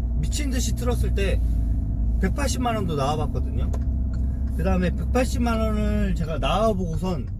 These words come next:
아, 깨달았어요. 아, 선풍기를 설치를 하고 에어컨 십팔 도가 아닌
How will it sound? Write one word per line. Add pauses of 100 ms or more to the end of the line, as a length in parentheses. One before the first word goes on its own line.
(380)
아,
깨달았어요. (180)
아,
선풍기를
설치를
하고 (680)
에어컨
십팔
도가
아닌